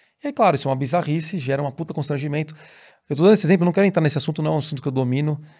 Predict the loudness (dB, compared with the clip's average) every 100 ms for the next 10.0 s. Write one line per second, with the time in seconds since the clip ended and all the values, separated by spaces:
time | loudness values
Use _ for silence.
0 | _ _ _ _ -6 -4 -4 -6 -4 -2
1 | -4 -4 -2 0 0 2 0 0 -8 -14
2 | _ -20 -10 -8 -8 -10 -12 -6 -6 -4
3 | -6 -4 -4 -4 -6 -6 -8 -8 -6 -6
4 | -4 -4 -4 -2 -4 -6 -12 _ -8 -8
5 | -6 -6 -6 -4 -2 -2 -4 -6 -14 -10
6 | -8 -8 -8 -8 -6 -8 -12 _ _ _
7 | _ _ _ _ -2 0 2 2 -2 -4
8 | -2 2 2 2 -2 -4 -4 -4 -4 -6
9 | -4 -6 -6 -4 -4 -2 -2 -2 -4